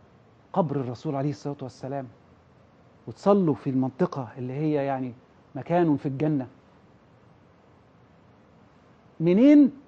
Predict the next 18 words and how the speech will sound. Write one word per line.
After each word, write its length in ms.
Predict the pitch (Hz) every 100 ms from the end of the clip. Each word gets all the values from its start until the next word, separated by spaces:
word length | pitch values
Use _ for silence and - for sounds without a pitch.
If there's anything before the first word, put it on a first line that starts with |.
| _ -
الناس 480 | 190 202 247 262 -
بتفكر 540 | 170 - 240 - 214
بإن 280 | - 160 180
إحنا 340 | 214 208 208 - - _ - _ _ -
<laughs> 420 | 135 - 233 -
بنحتفل 520 | 156 180 147 254 247 220
بكل 440 | 165 160 247 233
حاجة 220 | 311 240
في 80 | -
حياتنا 440 | 190 214 233 214 - - - - - - - -
وما 180 | 147
نحتفلش 600 | 165 - - - 233 -
بأهم 560 | 180 - 190 254 285 214
حاجة 300 | - 226 190
في 100 | -
حياتنا؟ 420 | 156 170 180 117 - _ _ _ _ _ _ _ _ _ _ _ _ _ _ _ _ _ _ _ _ _ _ _ _ _ _ _ _ _ _ _ _ _ _ _ -
ولا 200 | 131 131
إيه؟ 280 | 156 202